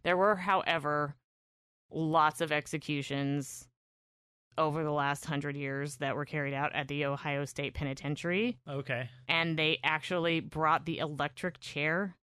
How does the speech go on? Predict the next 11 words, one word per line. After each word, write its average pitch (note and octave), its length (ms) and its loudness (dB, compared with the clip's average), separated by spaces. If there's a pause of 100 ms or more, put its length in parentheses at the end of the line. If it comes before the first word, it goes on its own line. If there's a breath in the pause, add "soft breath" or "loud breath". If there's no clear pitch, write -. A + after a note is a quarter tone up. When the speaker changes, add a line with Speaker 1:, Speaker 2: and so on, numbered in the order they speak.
(240)
Speaker 1:
that D3+ 140 -6
they D#3 80 0
used D3+ 720 -2
Speaker 2:
From? B2+ 600 -2 (380 loud breath)
Speaker 1:
from G#3 140 4
the A3 80 4
penitentiary, G#3+ 760 4
and E3 160 0
it D#3 100 2
is E3 140 0
now D#3+ 460 2